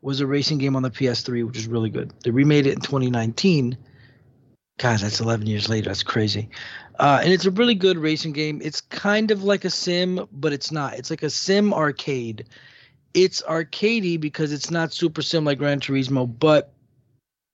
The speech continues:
there's no explosions or crazy things or, like, crazy drifting.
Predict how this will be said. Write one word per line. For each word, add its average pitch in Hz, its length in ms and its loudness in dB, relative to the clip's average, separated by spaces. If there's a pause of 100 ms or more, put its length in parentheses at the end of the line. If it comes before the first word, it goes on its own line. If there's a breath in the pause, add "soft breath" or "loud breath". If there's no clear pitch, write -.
(1120 soft breath)
there's 175 260 2
no 208 120 6
explosions 151 760 0
or 135 100 -2
crazy 143 440 0
things 139 500 -2
or, 135 100 0
like, 123 220 -4
crazy 143 480 2
drifting. 131 840 0